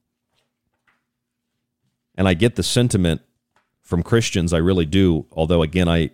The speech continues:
I, I submit I'm not a Christian, but I understand the, the, the, the, the problem here. In places like Illinois, back in January, they were having at a,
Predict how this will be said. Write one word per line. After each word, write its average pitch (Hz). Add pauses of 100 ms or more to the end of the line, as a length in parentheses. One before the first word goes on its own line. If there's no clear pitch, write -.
I, 82
I 80
submit 82
I'm 78
not 92
a 69
Christian, 73 (280)
but 87
I 85
understand 90
the, 76
the, 76
the, 76
the, 76
the 73
problem 90
here. 67 (680)
In 90
places 107
like 90
Illinois, 98
back 87
in 85
January, 85 (380)
they 87
were 85
having 85
at 80
a, 76